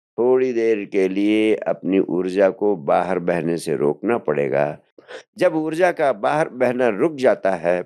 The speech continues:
बंद हो जाता है, तो ऊर्जा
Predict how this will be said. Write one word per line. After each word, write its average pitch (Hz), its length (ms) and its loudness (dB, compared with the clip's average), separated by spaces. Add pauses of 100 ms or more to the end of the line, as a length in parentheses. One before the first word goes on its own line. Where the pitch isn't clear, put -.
बंद 139 240 2
हो 107 140 2
जाता 82 300 0
है, 80 340 -2 (600)
तो - 300 0 (200)
ऊर्जा 101 760 0